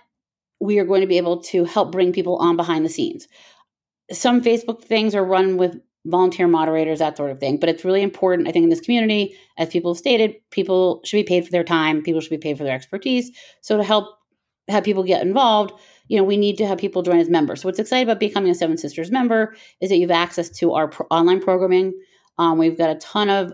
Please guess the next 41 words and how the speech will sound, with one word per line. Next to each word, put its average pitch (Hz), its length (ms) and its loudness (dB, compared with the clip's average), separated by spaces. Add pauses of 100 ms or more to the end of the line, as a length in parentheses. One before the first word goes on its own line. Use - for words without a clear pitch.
events, 175 460 0 (160)
um, 156 320 -2
that - 80 -4
are - 60 -8
coming 160 260 0
up. 359 120 0
We 170 60 0
do 170 100 2
a 160 40 2
lot 160 180 2
of 156 80 -4
networking 208 720 -2
events, 196 460 -4 (320)
a 170 40 -4
lot 165 220 4
of 151 200 -2
career 214 280 -2
events, 196 440 0
and 175 100 0
we 165 60 4
have 165 80 0
a 156 40 -2
library 170 500 0
full 180 520 2
of 147 300 0
our 151 100 0
past 262 320 -8
events, - 400 -6 (300)
including 180 420 2
our 160 120 2
last 160 320 0
two 165 120 0
virtual 151 340 -4
conferences. - 720 -6 (320)
So 170 360 2
we've 170 240 0
got 165 200 0
that 190 200 2
extensive 175 760 -4
content 185 500 -4
there. 135 400 -2